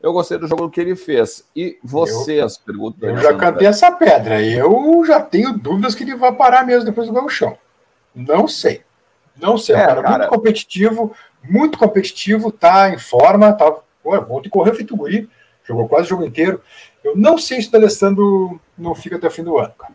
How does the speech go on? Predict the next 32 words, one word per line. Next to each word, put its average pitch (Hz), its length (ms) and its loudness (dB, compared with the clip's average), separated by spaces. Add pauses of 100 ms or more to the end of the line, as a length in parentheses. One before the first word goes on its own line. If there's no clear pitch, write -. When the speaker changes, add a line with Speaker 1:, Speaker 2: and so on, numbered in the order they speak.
Speaker 2:
sinceramente. - 800 -2 (800)
Speaker 1:
A - 80 -4
leitura, 196 460 -2
a 139 100 -2
leitura 175 340 -6
do 170 120 -10
Beza, 156 440 -8
ô 139 120 0
Daniel, 113 580 -4
é, 98 380 -4
é - 20 0
essa 120 240 -4
aí 120 60 -6
que 120 80 -12
ele 113 80 -8
acabou 107 220 -8
de - 80 -16
falar, 123 460 -4
e 143 80 -6
eu 139 80 -2
vou 147 120 -12
te 151 120 -14
dizer 139 200 -12
que - 80 -14
não 165 160 -16
tá - 120 -8
errada, 165 500 -4
não, 92 140 -10
não 95 400 -12
tá 135 140 -4
errada 160 280 -4
mesmo, 127 500 -6